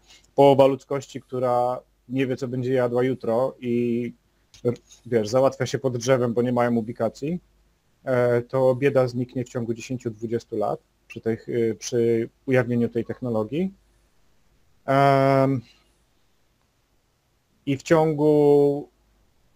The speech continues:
chwilę później różnica pomiędzy, powiedzmy po trzydziestu latach, em, różnica pomiędzy stanem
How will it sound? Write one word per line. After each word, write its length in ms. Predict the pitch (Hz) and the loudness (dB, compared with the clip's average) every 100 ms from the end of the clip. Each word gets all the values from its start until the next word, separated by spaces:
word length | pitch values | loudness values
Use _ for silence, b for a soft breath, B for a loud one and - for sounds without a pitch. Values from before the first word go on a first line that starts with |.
| _ | _
chwilę 340 | - 233 208 | -4 4 4
później 760 | 185 175 139 143 147 170 226 208 _ _ _ _ _ _ _ _ _ _ _ _ _ 139 | 4 2 0 -2 -2 -2 -2 -6 _ _ _ _ _ _ _ _ _ _ _ _ _ -4
różnica 600 | 147 151 180 196 170 151 | -2 0 2 2 0 0
pomiędzy, 1000 | 156 151 151 151 131 135 139 135 131 - _ _ _ _ | 0 2 2 0 -2 0 2 2 0 -6 _ _ _ _
powiedzmy 340 | 135 139 123 135 | -2 0 0 -4
po 120 | 135 | -4
trzydziestu 520 | - 139 151 - 139 | -8 0 0 0 -2
latach, 380 | 120 - 143 180 _ _ _ _ _ _ _ _ | -2 -2 -6 -8 _ _ _ _ _ _ _ _
em, 800 | 117 120 117 113 117 117 117 117 - _ - | -6 -4 -2 -2 -2 -2 -4 -6 -10 _ -8
różnica 520 | 131 139 147 175 - | -4 -2 -2 -2 -2
pomiędzy 480 | - 147 147 135 139 | -2 -2 -2 -2 -4
stanem 640 | - - 160 156 139 135 | -2 0 2 2 0 -2